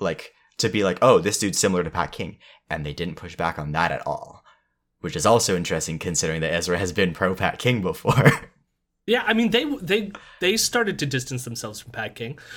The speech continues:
Speaker 2: but there's also
Speaker 1: Yeah.
Speaker 2: just the acknowledgement of how much this ideology, like, he talked about how this ideology is politically bad.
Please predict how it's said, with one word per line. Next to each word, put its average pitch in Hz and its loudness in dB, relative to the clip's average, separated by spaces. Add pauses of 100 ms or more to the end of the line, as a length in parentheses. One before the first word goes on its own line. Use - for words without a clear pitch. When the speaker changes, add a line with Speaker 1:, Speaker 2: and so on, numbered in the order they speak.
(140)
Speaker 2:
but 190 -6
there's 240 0
also 240 4
Speaker 1:
Yeah. 214 6
Speaker 2:
just 214 -2
the 208 -4
acknowledgement 180 0 (100)
of 160 0 (840)
how - 0
much 214 0
this 202 0
ideology, 165 0
like, 160 0
he 226 -6
talked 220 -4
about 170 2
how 170 0
this 165 -4
ideology 143 0
is 123 -4
politically 127 -6
bad. 151 -6